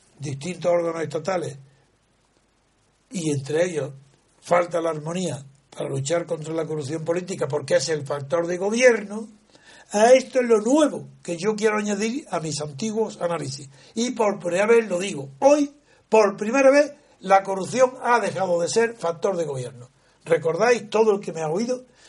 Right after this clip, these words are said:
Que yo digo, desde el año setenta y ocho dije que la corrupción era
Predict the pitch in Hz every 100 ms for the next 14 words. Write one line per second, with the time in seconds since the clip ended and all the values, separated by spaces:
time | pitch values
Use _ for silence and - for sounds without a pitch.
0 | - _ 147 175 185 180 156 170 160 190
1 | 233 220 156 170 233 262 196 190 233 262
2 | 214 277 - _ _ _ 143 139 143 131
3 | 131 170 165 156 160 151 208 233 226 233
4 | 247